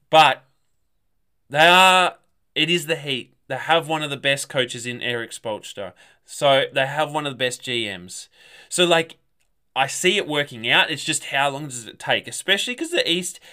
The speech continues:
is heating up when we're talking those top five, six teams. You don't wanna be in a play-in situation 'cause then you feel like the money you spent wasn't really worth it.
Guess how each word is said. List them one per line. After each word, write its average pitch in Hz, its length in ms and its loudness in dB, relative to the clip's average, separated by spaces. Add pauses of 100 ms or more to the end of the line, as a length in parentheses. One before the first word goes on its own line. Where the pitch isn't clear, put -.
(240)
is 175 280 -2
heating 160 420 -4
up 131 320 -4 (240)
when 143 240 -8
we're 139 80 -6
talking 143 400 -8
those 123 180 -4
top - 300 -10
five, 127 440 2
six - 280 -10
teams. 117 600 -10 (300)
You 147 80 -6
don't 185 160 4
wanna 214 140 -4
be 190 140 -2
in 185 60 -2
a 170 60 -2
play-in 156 360 -2
situation 156 760 -4
'cause 135 180 -8
then 147 240 -4
you 135 80 -10
feel 139 180 -6
like 135 340 -2
the 131 100 -8
money 127 240 -8
you 123 120 -8
spent - 400 -8
wasn't 120 440 -8
really 110 420 -10
worth 107 400 -4
it. 87 180 -14